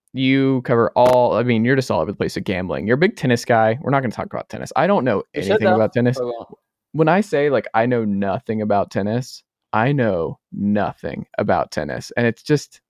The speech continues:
Speaker 1: I, I just, it's not my, it's not me. I was never a tennis guy. Um, and thankfully I married
Speaker 2: Well,
Speaker 1: into, uh, say that again?
Speaker 2: January thirteenth,
Speaker 1: Uh-huh.
Speaker 2: the, the new Netflix documentary about tennis comes out. You should watch it. It's called Breakpoint. It's from the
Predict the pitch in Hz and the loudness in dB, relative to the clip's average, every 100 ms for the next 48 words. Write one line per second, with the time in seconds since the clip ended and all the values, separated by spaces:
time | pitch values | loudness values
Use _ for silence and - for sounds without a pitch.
0 | _ 127 127 143 147 - - - 151 139 | _ -2 0 0 -4 -6 -12 -2 0 2
1 | 180 - 123 156 160 185 - - 117 135 | 0 0 0 2 2 2 0 0 2 2
2 | 127 127 147 131 78 - - - - - | 2 2 0 0 0 -2 -6 -20 -20 -6
3 | - 123 117 113 127 131 139 113 110 110 | 0 2 4 2 2 2 2 4 6 4
4 | 113 104 107 95 - _ _ _ - 110 | 2 0 0 0 -4 _ _ _ 0 0
5 | - - - 127 143 196 202 208 214 220 | 0 -4 2 2 4 2 2 2 2 2
6 | 220 220 156 139 185 - _ - 120 120 | 0 -2 -8 -8 -10 -14 _ -4 0 0
7 | 131 139 139 135 110 120 139 135 131 127 | 0 -2 0 -2 -4 -4 0 0 -2 -2
8 | 151 151 143 - 156 147 156 143 143 139 | -2 -2 -4 -6 -8 -6 -6 -6 -6 -8
9 | 143 139 160 147 160 110 104 98 - 117 | -4 -4 -6 -12 -12 -12 -10 -10 -8 -8
10 | 123 - 104 101 - 104 104 - _ _ | -8 -8 -10 -10 -10 -8 -8 -10 _ _
11 | _ 135 139 - 123 143 156 - 117 113 | _ -4 -4 -6 -8 -8 -10 -12 -10 -10
12 | 107 101 | -12 -14